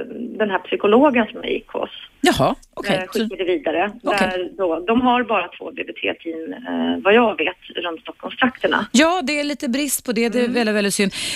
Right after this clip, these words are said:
Speaker 2: Men du, jag tänkte säga avslutningsvis, Maria, det kan väl också vara så, kan jag tänka mig, att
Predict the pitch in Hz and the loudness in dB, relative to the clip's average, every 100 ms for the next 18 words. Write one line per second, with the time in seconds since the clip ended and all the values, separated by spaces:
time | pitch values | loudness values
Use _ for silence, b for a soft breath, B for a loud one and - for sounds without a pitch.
0 | - 262 277 269 269 254 285 262 262 240 | 4 6 4 4 4 4 2 4 4 2
1 | 247 247 262 277 330 269 233 233 220 B | 2 2 2 0 4 4 6 4 2 B
2 | B - 247 262 262 262 254 - - 339 | B -2 2 6 6 6 4 2 2 2
3 | 311 320 254 247 - 220 247 233 - 294 | 6 6 6 4 4 2 2 0 2 4
4 | 226 - 359 285 190 214 226 214 - | 4 2 2 4 4 2 0 0 -4